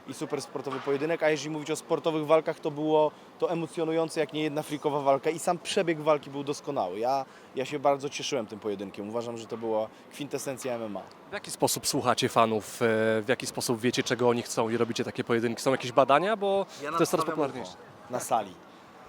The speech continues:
Speaker 2: No, faktycznie słychać momentami bardzo dużo.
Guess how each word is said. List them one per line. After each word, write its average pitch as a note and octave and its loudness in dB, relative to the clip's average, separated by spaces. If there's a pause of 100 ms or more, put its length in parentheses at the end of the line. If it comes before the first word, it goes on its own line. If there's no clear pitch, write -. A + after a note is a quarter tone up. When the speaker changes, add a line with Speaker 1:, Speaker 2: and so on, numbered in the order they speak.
(500)
Speaker 2:
No, C#3 -12
faktycznie D#3 -2
słychać B2+ -8
momentami A#2 -6
bardzo B2 -4
dużo. G#2+ -6